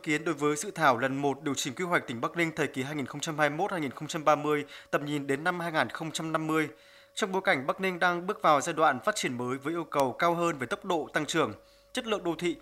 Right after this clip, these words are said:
và năng lực cạnh tranh vùng, việc điều chỉnh quy hoạch được xác định là nhiệm vụ có ý nghĩa chiến lược, tạo cơ sở để tái cấu trúc không gian phát triển,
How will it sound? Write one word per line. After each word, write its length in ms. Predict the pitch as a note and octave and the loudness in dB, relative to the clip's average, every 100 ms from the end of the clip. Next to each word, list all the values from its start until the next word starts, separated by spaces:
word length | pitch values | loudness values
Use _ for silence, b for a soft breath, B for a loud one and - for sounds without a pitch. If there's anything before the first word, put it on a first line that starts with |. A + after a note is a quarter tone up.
| B B _ | B B _
và 160 | C#3 C#3 | 4 4
năng 220 | F3 F3 | 4 2
lực 240 | D3+ - | 0 2
cạnh 220 | E3 D3+ C#3 | 0 2 -2
tranh 340 | E3+ E3 E3 C3+ | -2 0 -2 -2
vùng, 240 | C#3+ B2 G#2+ _ B B - | 0 -2 -8 _ B B -4
việc 200 | D#3+ E3 | -2 0
điều 120 | D#3 | -2
chỉnh 200 | - C#3+ | -2 -4
quy 120 | G3+ | 0
hoạch 280 | F#3+ D#3 E3 | 2 2 0
được 100 | C3+ | -8
xác 160 | - | -6
định 320 | G3 E3+ C3+ C#3+ | -4 -4 -2 0
là 100 | C#3 | 0
nhiệm 160 | D3 | -2
vụ 160 | B2+ D3+ | -6 -6
có 160 | D#3 | -4
ý 60 | D3+ | -4
nghĩa 180 | C#3+ F3+ | -4 -6
chiến 220 | E3+ G3 | -6 0
lược, 240 | G3 C3 B B B | 0 0 B B B
tạo 100 | D3+ | 2
cơ 100 | D#3+ D#3+ | 2 0
sở 300 | E3+ C3 A#2 | 4 2 2
để 220 | C3 A#2 | -2 0
tái 180 | A#2+ B2+ | -2 -2
cấu 140 | D3+ | -4
trúc 220 | - A#3 | -4 -8
không 160 | - D3 | -6 -2
gian 160 | D#3 C#3 | -2 0
phát 100 | A3+ | -2
triển, 260 | F#3+ C#3 | 0 -2